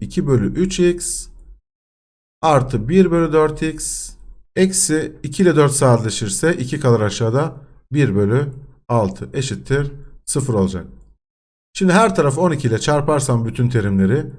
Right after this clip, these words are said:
sağ taraf zaten yine sıfıra eşit olacak. On iki x kare.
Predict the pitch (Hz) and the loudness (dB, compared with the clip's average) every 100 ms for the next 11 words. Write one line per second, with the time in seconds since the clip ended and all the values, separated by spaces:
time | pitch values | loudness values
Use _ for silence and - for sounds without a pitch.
0 | - - 139 123 123 104 127 120 107 131 | -16 -2 2 2 2 0 2 2 2 0
1 | 131 - 104 95 - 95 95 165 - - | 0 -2 -4 -6 -4 -2 0 0 -2 -14
2 | - 208 190 127 98 - 101 95 87 | -6 0 0 0 -2 -2 0 0 0